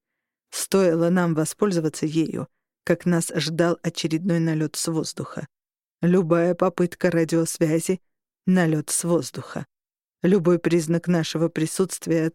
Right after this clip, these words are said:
тут же притягивал дюжины отрядов. Нас не могли забрать. Если бы мы позвали на помощь, то тут же бы погибли. У Рогана был выбор.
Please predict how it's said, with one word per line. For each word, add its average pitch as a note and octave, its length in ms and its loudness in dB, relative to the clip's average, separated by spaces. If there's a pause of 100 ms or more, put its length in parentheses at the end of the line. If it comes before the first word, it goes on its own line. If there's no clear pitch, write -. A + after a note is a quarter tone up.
тут F#3+ 220 2
же F#3 160 2
притягивал E3 640 0
дюжины E3+ 600 0
отрядов. E3+ 600 -6 (800)
Нас E3 320 0
не F3+ 100 4
могли F#3 360 2
забрать. - 580 -6 (420)
Если E3+ 400 2
бы D#3+ 160 2
мы E3+ 140 2
позвали D#3+ 480 0
на D3 180 -2
помощь, F3+ 540 -4 (360)
то F3 120 2
тут E3+ 220 -2
же F3 100 2
бы E3+ 100 0
погибли. E3+ 600 -2 (920)
У F#3+ 100 4
Рогана E3+ 460 2
был E3+ 240 0
выбор. E3+ 480 -4